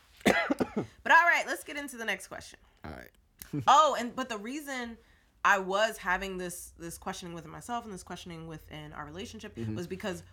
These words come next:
Speaker 1: when I was unknowingly practicing non-monogamy, it was with men. So I was
Speaker 2: Mm-hmm.
Speaker 1: experiencing multiple men at the same time. So it was like, well, wait a minute, just because 'cause now I'm, I'm polyamorous. So, like,
Speaker 2: Mm-hmm.
Speaker 1: just because I'm bisexual doesn't mean that I can't still experience that.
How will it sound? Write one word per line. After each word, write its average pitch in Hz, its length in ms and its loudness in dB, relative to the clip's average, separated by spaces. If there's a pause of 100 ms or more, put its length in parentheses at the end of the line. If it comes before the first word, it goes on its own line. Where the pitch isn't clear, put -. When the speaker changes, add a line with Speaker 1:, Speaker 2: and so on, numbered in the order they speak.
Speaker 1:
when 180 140 0
I 202 80 6
was 214 220 -2
unknowingly 208 600 -2
practicing 294 580 -2
non-monogamy, 294 680 -6
it 185 80 -4
was 180 160 -4
with 214 260 -6
men. 170 280 -6 (360)
So 196 200 -2
I 190 200 4
was 180 180 -4
Speaker 2:
Mm-hmm. 185 60 -2
Speaker 1:
experiencing 220 500 -6
multiple 175 340 -8
men 190 180 -6
at 151 100 -10
the 160 60 -16
same 151 260 -14
time. 214 320 -4
So 175 200 -6
it 175 40 -6
was 185 140 -6
like, 170 260 -4 (220)
well, 180 100 -10
wait 359 160 -2
a 262 60 -4
minute, 160 240 -6
just 254 180 -8
because 247 600 -8 (640)
'cause 190 180 -2
now 247 360 6
I'm, 196 280 2
I'm 180 180 -2
polyamorous. 180 720 -4
So, 180 180 -6
like, 165 240 -4
Speaker 2:
Mm-hmm. - 260 -14
Speaker 1:
just 226 220 -6
because 220 220 -14
I'm 185 100 -6
bisexual 214 420 -8
doesn't 180 240 -6
mean 180 180 -6
that 165 100 -6
I 156 80 -6
can't 175 460 -8 (320)
still 185 320 -4
experience 160 460 -12
that. - 200 -14